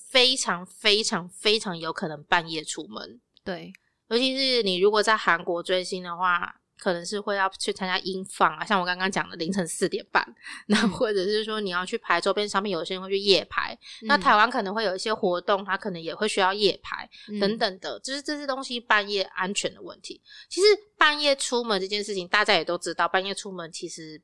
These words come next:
Speaker 1: 稍微有可能比较危险一点，因为路上都没有人，然后大家可能都要注意安全或什么什么的。可是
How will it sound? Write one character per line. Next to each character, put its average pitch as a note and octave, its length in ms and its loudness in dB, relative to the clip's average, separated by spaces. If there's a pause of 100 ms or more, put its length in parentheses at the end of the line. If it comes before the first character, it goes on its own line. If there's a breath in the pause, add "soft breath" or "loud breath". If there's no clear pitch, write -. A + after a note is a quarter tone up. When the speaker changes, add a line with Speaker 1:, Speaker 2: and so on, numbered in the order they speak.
(100)
Speaker 1:
稍 A3+ 240 4
微 G#3 100 4
有 F3+ 100 4
可 F#3 120 -6
能 E3+ 80 -6
比 D3 60 -14
较 E3+ 120 -2
危 E3 160 -2
险 D#3+ 180 -4
一 F3+ 100 -8
点， - 180 -6
因 E3+ 80 -8
为 F#3+ 80 -2
路 G3 120 0
上 F#3 160 -2
都 F#3 120 2
没 F3+ 100 -2
有 E3 200 -2
人， - 280 -10 (300 loud breath)
然 F3+ 160 0
后 F#3 60 4
大 F#3+ 120 4
家 G3 140 0
可 G3 140 -6
能 D3+ 100 -16
都 E3+ 80 -2
要 F3+ 100 4
注 G3 160 -6
意 F#3+ 140 -2
安 F3+ 240 0
全 D#3+ 160 -8
或 F3+ 120 -6
什 G#3 140 -6
么 - 80 -14
什 G3 120 -8
么 F3+ 80 -20 (100)
的。 - 160 -14 (680)
可 A3+ 140 6
是 D#4+ 420 0